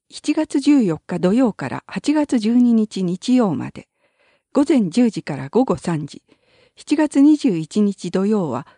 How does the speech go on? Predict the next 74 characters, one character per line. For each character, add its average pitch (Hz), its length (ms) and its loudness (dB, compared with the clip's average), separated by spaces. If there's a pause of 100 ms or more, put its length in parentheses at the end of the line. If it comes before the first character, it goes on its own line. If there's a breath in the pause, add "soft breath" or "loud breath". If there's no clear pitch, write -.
(140 soft breath)
午 277 120 2
後 240 120 0
零 269 220 2
時 - 120 -10
三 214 220 0
十 214 140 -2
分 - 320 -12
か 123 160 -12
ら。 - 100 -18 (840)
な 208 180 0
お、 - 120 -8 (120)
天 294 140 2
候 302 260 -2
や 277 160 0
状 240 200 2
況 254 260 2
に 240 160 4
よ 226 80 -2
っ - 20 -4
て - 160 -8
入 254 220 0
れ 330 100 0
な 302 160 2
い 160 80 -6
場 156 160 -2
合 151 100 -6
が 135 140 -6
あ 127 60 -6
り 127 100 -8
ま 147 140 -8
す。 - 160 -20 (560 soft breath)
事 175 180 -6
前 247 140 2
に 220 360 0
緑 277 360 2
公 202 240 -2
園 196 180 -4
課 - 300 -6
緑 302 360 2
の 156 120 0
係 160 400 -4
へ 120 60 -6
お 131 100 -8
問 190 200 0
い 175 60 -4
合 156 60 -6
わ 156 80 -6
せ 160 120 -8
く - 120 -14
だ 135 120 -12
さ - 160 -14
い。 - 120 -20 (720)
持 180 120 -2
ち - 140 -4
物、 196 260 -2 (360 soft breath)
長 220 260 0
靴、 208 380 -6 (160)
マ 196 160 0
リ 269 140 6
ン 277 80 4
シ - 160 -2
ュ 233 40 0
ー - 40 -2
ズ、 - 280 -10
ま 180 140 -4
た 220 120 -2
は 151 120 -4
汚 190 240 0
れ 294 120 -2
て 285 120 2
も 185 120 2
い 170 140 -2
い 139 60 -8
靴。 - 360 -20